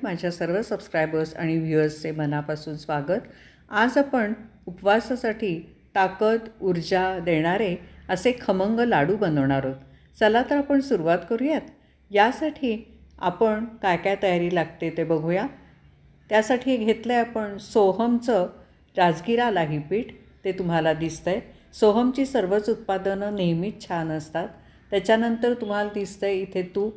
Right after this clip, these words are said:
डावीकडे आपल्याला खारीक पावडर आहे, डिंक आहे, उजवीकडे दाण्याचं कूट दिसतंय तुम्हाला आणि पिठी साखर.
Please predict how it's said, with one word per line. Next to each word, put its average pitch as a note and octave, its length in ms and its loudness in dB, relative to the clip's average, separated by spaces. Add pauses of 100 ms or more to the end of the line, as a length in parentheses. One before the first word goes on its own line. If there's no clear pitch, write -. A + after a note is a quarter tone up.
(480)
डावीकडे F#3+ 680 2
आपल्याला F#3 540 -4 (260)
खारीक F#3 320 0
पावडर F3 400 2
आहे, F3+ 360 -2
डिंक E3+ 460 -2
आहे, F3 540 -2 (460)
उजवीकडे F#3+ 760 0
दाण्याचं F3 680 2
कूट G3 280 -2
दिसतंय F3+ 400 -4
तुम्हाला E3 380 -4
आणि F3+ 380 -6
पिठी F3 360 -6
साखर. D3 360 -2